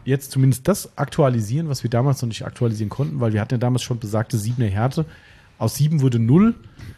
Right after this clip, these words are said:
äh, damals, aber wir haben halt gesagt, naja, komm, so weiches Wasser, pf, jo, das ist jetzt nicht so die Kunst. Aber tatsächlich kann man quasi plus minus sagen, dass der Big Boy Wasserenthärter schafft, um die sieben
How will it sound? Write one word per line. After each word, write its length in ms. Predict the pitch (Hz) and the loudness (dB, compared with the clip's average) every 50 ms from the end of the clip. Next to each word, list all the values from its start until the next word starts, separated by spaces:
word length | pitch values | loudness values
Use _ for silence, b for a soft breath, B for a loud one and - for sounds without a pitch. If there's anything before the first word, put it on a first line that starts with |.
| B B - | B B -4
äh, 140 | - 156 160 | 0 0 2
damals, 440 | 143 160 156 165 175 180 180 175 - | 2 2 2 2 2 2 0 0 0
aber 200 | 135 131 127 123 | 0 2 2 4
wir 80 | 120 120 | 4 4
haben 80 | 131 | 4
halt 100 | 135 131 | 4 2
gesagt, 240 | 120 120 123 117 - | 2 0 0 0 0
naja, 160 | 120 113 110 | 0 -2 -2
komm, 200 | - - 123 123 | 0 0 0 0
so 200 | 113 113 117 110 | 0 0 0 0
weiches 340 | 113 113 123 120 117 110 - | 0 -2 -2 -2 -4 -6 -4
Wasser, 380 | 117 117 123 123 139 131 123 113 | -4 -4 -2 0 0 0 -2 -2
pf, 240 | - - - - | -6 -10 -12 -8
jo, 240 | 104 98 107 117 120 | -4 -2 0 0 0
das 80 | 110 - | 0 -2
ist 80 | - | -6
jetzt 180 | - - - - | -14 -14 -8 -6
nicht 140 | 120 117 - | -6 -6 -4
so 100 | 123 113 | -6 -6
die 120 | 110 101 | -6 -4
Kunst. 360 | - - 147 175 190 - - B B B B B B B | 0 0 0 0 0 -4 -8 B B B B B B B
Aber 240 | 113 127 131 147 131 | -2 0 0 0 0
tatsächlich 480 | 127 127 113 - 143 160 151 170 147 | 0 0 0 2 0 0 0 -2 -6
kann 140 | - - 139 | -4 -2 0
man 160 | 139 139 135 - | 0 0 0 -2
quasi 480 | - - 120 120 127 127 139 139 135 | -4 -2 0 0 0 0 0 -2 -2
plus 380 | 139 _ - - 143 147 - - | -4 _ -8 -4 -2 -2 -2 0
minus 280 | 139 139 143 139 127 | 0 0 0 0 -2
sagen, 360 | - 123 117 120 127 135 127 120 | -2 -2 -2 -2 0 -2 -2 -2
dass 160 | 117 - - | -4 -4 -2
der 100 | 117 104 | -4 -4
Big 180 | - 117 131 | -4 -6 -6
Boy 160 | - 135 120 110 | -4 -2 -2 -2
Wasserenthärter 600 | 113 117 - 123 120 117 - 123 117 - 117 107 | -2 -2 -2 -4 -4 -4 -4 -6 -4 -4 -6 -6
schafft, 340 | - - 120 - - - | -4 -4 -4 -4 -6 -8
um 160 | 208 139 135 139 | -4 -2 -2 0
die 100 | 135 127 | 0 -2
sieben 500 | 107 104 110 127 151 151 147 156 151 143 | -4 -4 -2 -2 -2 0 0 0 -2 -2